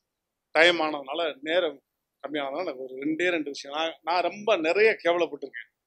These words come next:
சின்ன வயசுல இருந்து கேவலப்பட்டு, ஃபாரின்ல எல்லாம் நடந்து போகும்போது ஒருத்தர் slip ஆயிட்டான்னு வச்சுக்கோங்களேன்,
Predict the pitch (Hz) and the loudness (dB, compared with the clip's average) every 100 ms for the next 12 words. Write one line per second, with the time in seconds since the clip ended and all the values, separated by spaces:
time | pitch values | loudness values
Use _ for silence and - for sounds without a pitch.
0 | _ _ - _ _ _ _ _ _ - | _ _ -20 _ _ _ _ _ _ -16
1 | - 156 180 196 196 180 - 160 185 302 | -6 -4 0 4 4 4 0 -8 -12 -12
2 | - 170 175 170 160 - 156 160 170 175 | -2 0 0 -2 -6 -6 0 2 2 4
3 | 160 202 208 190 175 185 165 165 151 170 | 6 8 8 2 0 0 2 2 4 2
4 | 202 160 160 160 160 147 131 165 - - | 2 0 0 2 0 2 0 -2 -4 -14
5 | - _ _ 185 196 185 - 233 233 208 | -16 _ _ 0 4 4 6 8 8 8
6 | 196 165 - 151 170 190 | 6 2 -4 -2 2 2